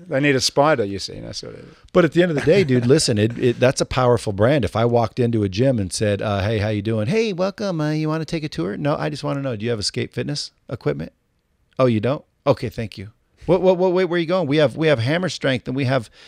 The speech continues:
Speaker 2: T R X." "Is it called T R X, that thing? That big
Speaker 1: Right.
Speaker 2: rack?"
Speaker 1: <laughs>
Speaker 2: See, that's my point. Like, dude, I've never walked in and said, "Hey, I need T R X."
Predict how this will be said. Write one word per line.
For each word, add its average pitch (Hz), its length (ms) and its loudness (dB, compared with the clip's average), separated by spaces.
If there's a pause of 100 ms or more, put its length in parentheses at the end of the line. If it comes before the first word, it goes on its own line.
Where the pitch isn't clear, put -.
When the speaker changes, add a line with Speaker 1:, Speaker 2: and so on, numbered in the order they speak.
(180)
Speaker 2:
T 170 180 2
R 147 160 6
X." 147 200 0
"Is 107 100 -6
it 127 60 -12
called 139 240 -4
T 143 140 -2
R 127 80 2
X, 131 200 0
that 107 200 -2 (120)
thing? 127 280 -4 (360)
That 104 160 -8
big 117 100 0
Speaker 1:
Right. 101 120 -12 (260)
Speaker 2:
rack?" 107 460 -6 (240)
Speaker 1:
<laughs> - 260 -12
Speaker 2:
See, 156 100 2
that's 180 160 6
my 160 100 4
point. 165 340 0
Like, 113 180 -4
dude, 165 140 -2
I've 220 180 -4
never 127 340 6
walked 101 380 0
in 107 160 2
and 90 100 -4
said, 98 180 -4
"Hey, 135 220 0
I 135 40 -2
need 135 220 -4
T 143 160 0
R 117 140 4
X." 120 260 0